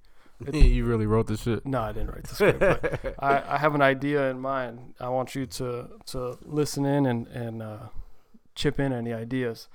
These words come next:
Speaker 2: So basically, it's a buddy cop movie, you know. <laughs> You
Speaker 1: Like,
Speaker 2: seem
Speaker 1: uh,
Speaker 2: already
Speaker 1: like,
Speaker 2: a little, like,
Speaker 1: <laughs>
Speaker 2: "I don't know about
Speaker 1: the,
Speaker 2: this."
Speaker 1: when you said that, what came to my
Speaker 2: Think
Speaker 1: head was fucking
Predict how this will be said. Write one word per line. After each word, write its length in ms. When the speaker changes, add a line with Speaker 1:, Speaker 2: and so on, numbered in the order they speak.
Speaker 2:
So 160
basically, 680
it's 140
a 40
buddy 320
cop 300
movie, 420
you 140
know. 340
<laughs> 200
You 160
Speaker 1:
Like, 80
Speaker 2:
seem 280
Speaker 1:
uh, 40
Speaker 2:
already 260
Speaker 1:
like, 80
Speaker 2:
a 40
little, 340
like, 400
Speaker 1:
<laughs> 0
Speaker 2:
"I 680
don't 140
know 160
about 260
Speaker 1:
the, 60
Speaker 2:
this." 80
Speaker 1:
when 160
you 80
said 300
that, 360
what 220
came 140
to 40
my 140
Speaker 2:
Think 100
Speaker 1:
head 140
was 180
fucking 480